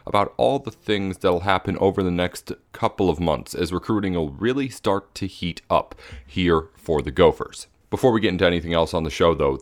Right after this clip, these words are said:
there's simply no better place to get all the news on the Big Ten Conference than with Big Ten Ben Stevens and the Locked On Big Ten podcast.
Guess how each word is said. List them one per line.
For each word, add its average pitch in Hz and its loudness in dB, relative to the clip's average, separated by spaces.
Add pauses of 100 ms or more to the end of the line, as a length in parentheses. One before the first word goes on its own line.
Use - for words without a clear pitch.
there's 101 2
simply 123 -6
no 101 0
better 123 0
place 95 0
to 90 -4
get 92 -2
all 131 -2
the 135 -4
news 104 -2
on 95 2
the 90 -4
Big 90 -4
Ten 85 -2
Conference 85 -2
than 87 -2
with - -6
Big 76 -4
Ten 76 -4
Ben 71 -2
Stevens 95 -4
and 90 -2
the 90 0
Locked 85 2
On 80 2
Big 76 -4
Ten 73 -2
podcast. 73 0